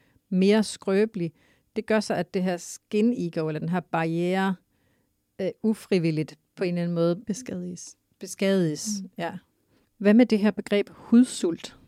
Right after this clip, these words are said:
Speaker 1: Hvad betyder det?
Speaker 2: Jamen, hudsult, det refererer til lidt en, en, en anden side af den sag, øh, nemlig vores behov for fysisk berøring og nærvær.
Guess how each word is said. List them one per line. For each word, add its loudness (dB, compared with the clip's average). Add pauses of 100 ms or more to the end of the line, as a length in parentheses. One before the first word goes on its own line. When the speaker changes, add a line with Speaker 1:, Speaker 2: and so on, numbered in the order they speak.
(140)
Speaker 1:
Hvad 0
betyder 2
det? 2 (420)
Speaker 2:
Jamen, 8
hudsult, 6
det 6
refererer 4
til -2
lidt 4
en, 0 (120)
en, 4
en 2
anden 8
side 4
af 4
den 2
sag, -2 (180)
øh, 2
nemlig 2
vores 0
behov 4
for -6
fysisk -4
berøring 0 (100)
og 0
nærvær. -4